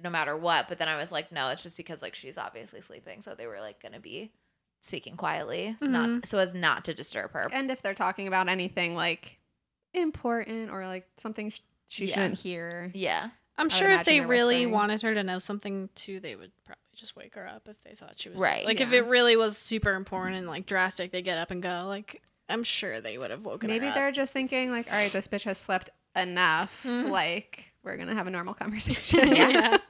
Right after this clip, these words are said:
Speaker 1: She goes into the living room, notes it's two A M, and sees Alice sketching out another vision with Jasper overlooking. Both of them, like,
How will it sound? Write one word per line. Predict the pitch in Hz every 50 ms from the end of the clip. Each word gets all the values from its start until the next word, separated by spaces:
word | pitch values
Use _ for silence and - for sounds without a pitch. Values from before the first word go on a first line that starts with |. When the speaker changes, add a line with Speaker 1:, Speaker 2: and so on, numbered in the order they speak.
| 440 - - - - - - - - - - _ _ - -
Speaker 1:
She | - -
goes | 226 339 349 - 269 233
into | 277 285 294 285
the | - 233 220
living | 214 233 247 277 262 226 208
room, | 175 170 165 165 165 180 208 220 -
notes | - 208 202 196 202 202 202 - -
it's | - 196 185 185 - - - - -
two | - - 269 262
A | 240 220 196
M, | 180 175 180 180
and | 160 185 196
sees | - 214 196 185 -
Alice | - 170 175 170 175 190 202 202
sketching | - - - 202 190 - - 196 180
out | 175 175 175 -
another | - 170 165 165 185 185
vision | 175 175 160 160 - 165 165 170
with | 165 160 -
Jasper | - 175 160 160 170 - - 185 180 -
overlooking. | - 160 156 170 170 160 165 156 - 165 156 160 165 185 202 - - - - - - _ _ -
Both | 208 202 185
of | 214 208 190
them, | 196 190 185 185
like, | 180 165